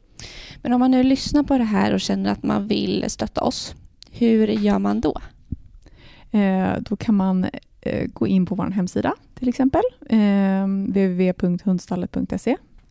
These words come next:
Speaker 2: Och där finns det då information om hur man kan stötta oss. Man kan exempelvis bli månadsgivare, eh, vilket innebär att man skänker pengar då varje månad. Eh, man kan bli medlem,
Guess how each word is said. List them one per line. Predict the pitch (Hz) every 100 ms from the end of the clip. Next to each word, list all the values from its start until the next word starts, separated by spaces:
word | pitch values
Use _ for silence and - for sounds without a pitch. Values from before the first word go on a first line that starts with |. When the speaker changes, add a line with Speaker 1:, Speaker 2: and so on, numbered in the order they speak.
| - _
Speaker 2:
Och | - 190 -
där | 202 196
finns | - 190 185
det | 190
då | 180 180
information | 185 - 180 - 277 262 240
om | 202
hur | 202 180
man | 175
kan | 185 -
stötta | - - 156
oss. | - - - - - - -
Man | 180
kan | 196 233
exempelvis | 247 247 247 233 214 220
bli | - 175
månadsgivare, | 185 185 185 - 190 190 220 370 - _ _ - - -
eh, | 190 185 185 -
vilket | 196 196 208 202
innebär | 196 175 170
att | 160
man | 180
skänker | 185 180 175
pengar | - _ - 185 175
då | 170
varje | 180 180
månad. | 180 185 226 - - _ -
Eh, | 214 196 190
man | 190 190
kan | 208
bli | 196
medlem, | 196 185 185 220